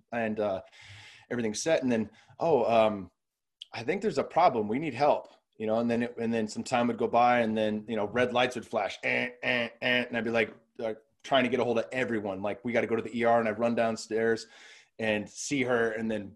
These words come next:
boom, she just explodes. And it's viscerally, it's,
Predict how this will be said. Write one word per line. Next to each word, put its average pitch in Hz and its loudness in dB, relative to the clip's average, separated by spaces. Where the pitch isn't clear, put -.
boom, 117 -2
she - -8
just 107 -10
explodes. 104 -4
And 127 -4
it's 135 -2
viscerally, 123 0
it's, 143 2